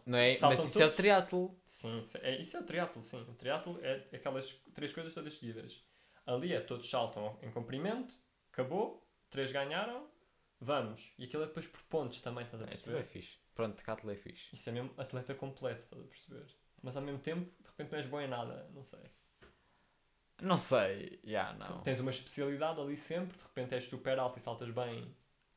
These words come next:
Speaker 2: na vara, mas, pá, mas não és incrível, não sei.
Speaker 1: Pá, não, eu,
Speaker 2: És uma pessoa
Speaker 1: eu
Speaker 2: completa.
Speaker 1: não sou uma pessoa que vê e que, tipo, euros de decathlon,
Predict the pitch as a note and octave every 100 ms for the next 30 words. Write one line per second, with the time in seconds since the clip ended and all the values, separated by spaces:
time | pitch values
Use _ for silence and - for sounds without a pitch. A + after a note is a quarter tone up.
0 | _ B2 A#2+ A#2 C3+ D#3 F3+ G3+ - _
1 | _ _ _ - C#3+ D3+ D3+ D3+ D#3 D#3+
2 | D#3+ - - - - B2+ A2 A#2 - A#2+
3 | B2+ D3+ F3 D#4 F#3 C3 B2+ C3 - F#3+
4 | - - - - - A2+ G#2+ - A#2 A#2+
5 | B2+ C3 C#3+ - E3+ D#3 D3+ C3+ C3+ D3+
6 | A2+ A2+ C#3 C3 C3 B2+ - C3 B2 -
7 | - A#2 A#2 A2 G#2 - - G#2+ - -
8 | A2+ G#2+ G#2 - - - A#2 A#2 A2+ G#2+
9 | G#2+ G2+ G#2 A2 G#2 G2+ G2+ G#2 - -
10 | _ _ _ _ - - A#2 A2+ - C#3
11 | D#3+